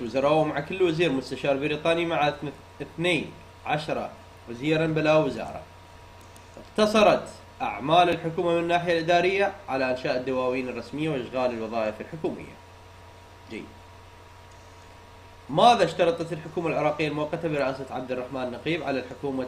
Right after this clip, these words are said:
الملك فيصل؟ الجواب أن تكون حكومته دستورية نيابية ديمي-، ديمقراطية مقيدة بالقانون، فضلًا عن إجراء استفتاء عام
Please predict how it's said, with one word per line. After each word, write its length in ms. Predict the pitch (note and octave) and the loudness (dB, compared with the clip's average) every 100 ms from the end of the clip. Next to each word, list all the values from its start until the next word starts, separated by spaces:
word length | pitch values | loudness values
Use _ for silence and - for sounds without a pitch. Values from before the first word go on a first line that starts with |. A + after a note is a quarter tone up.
| - | -6
الملك 320 | A2+ A#2 A2+ - | -10 -8 -10 -4
فيصل؟ 280 | D#3+ C3+ - - - - - - - - - | -4 -4 -8 -16 -20 -20 -20 -20 -20 -16 -14
الجواب 400 | B2 D3+ F3+ F#3+ | -2 4 6 6
أن 200 | F3+ D#3+ | 2 0
تكون 340 | E3 F3 D#3+ | -2 -2 -2
حكومته 500 | D#3+ D#3+ D#3 D#3 D3 | -4 -4 -2 0 -2
دستورية 460 | C#3 - D3+ D#3 E3 | -4 -4 -2 0 0
نيابية 400 | D3+ C3+ C3+ C3+ | 0 0 0 -2
ديمي-، 320 | C3 B2+ B2+ - C3+ | -2 -4 -6 -8 -6
ديمقراطية 760 | C3+ A#2 B2+ A#2+ C3+ D3+ G3 - - - G#2+ | -4 -2 -4 -2 0 0 -2 -6 -18 -18 -12
مقيدة 480 | B2 - D3+ B2+ A#2+ | -8 -2 -2 0 -2
بالقانون، 640 | C3 C3 D3+ D3+ D#3+ D#3 | -4 -4 -4 -2 -4 -4
فضلًا 180 | B2+ B2 | -4 -4
عن 400 | G#2 G#2+ G#2+ A2 | -4 -6 -8 -10
إجراء 300 | A2+ B2+ C#3+ | -6 -4 -4
استفتاء 560 | B2+ - A2+ - B2 B2 | -6 -12 -10 -6 -4 -4
عام 180 | A#2+ | -6